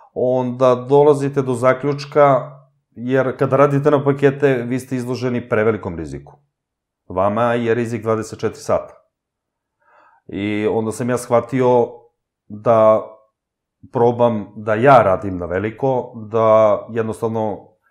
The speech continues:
stanem s tim paketima i to, ali to je trajalo, mogu da vam kažem, mogu mi par godina je to trajalo, ti paketi i to.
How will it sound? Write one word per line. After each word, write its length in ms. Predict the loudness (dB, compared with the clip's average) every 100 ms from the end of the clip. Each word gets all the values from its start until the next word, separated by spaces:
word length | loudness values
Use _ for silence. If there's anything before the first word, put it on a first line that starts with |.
| _
stanem 440 | -6 0 0 0
s 60 | -8
tim 160 | -10 -8
paketima 540 | -6 -6 -6 -8 -8
i 80 | -4
to, 80 | -4
ali 180 | -2
to 100 | 0
je 80 | 0
trajalo, 300 | 4 4 4
mogu 200 | 0 -4
da 100 | -4
vam 100 | -2
kažem, 260 | -2 -2 -2
mogu 160 | -4
mi 160 | -4 -2
par 160 | -2 0
godina 320 | -2 -2 -4
je 100 | -4
to 120 | -6
trajalo, 400 | -2 0 0 -4
ti 180 | -8 -12
paketi 520 | -8 -8 -8 -8 -12
i 100 | -10
to. 280 | -10 -10